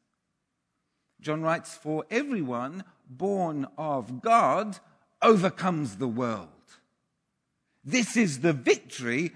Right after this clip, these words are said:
that has overcome the world, even our faith." This victory is always through crucifixion in the sense of mortification,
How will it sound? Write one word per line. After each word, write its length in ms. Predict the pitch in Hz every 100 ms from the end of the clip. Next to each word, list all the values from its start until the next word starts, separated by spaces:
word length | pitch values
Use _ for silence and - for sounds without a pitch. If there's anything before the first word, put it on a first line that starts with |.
| -
that 180 | 180 160
has 180 | 151 -
overcome 920 | 185 170 139 143 - 165 151 131 117
the 120 | 113
world, 460 | 110 107 117 98 80 - _ - _ _ _ _ _ _ _ _ _ _ _ _
even 360 | 123 120 101 101
our 160 | 92 92
faith." 580 | - 78 64 _ _ _ _ _ _ _ _ _ _ _ _ _ _ _ _ _ _ _ _ _ _
This 280 | 110 135 -
victory 440 | 175 170 - 120 107
is 180 | 101 -
always 720 | 143 160 127 101 92 - - _ _ _ _ _ _ -
through 200 | 135 110
crucifixion 800 | 127 117 113 - 147 - 277
in 120 | 175 120
the 80 |
sense 340 | 113 139 127 -
of 100 | 107
mortification, 920 | 117 120 123 117 - 120 127 202 269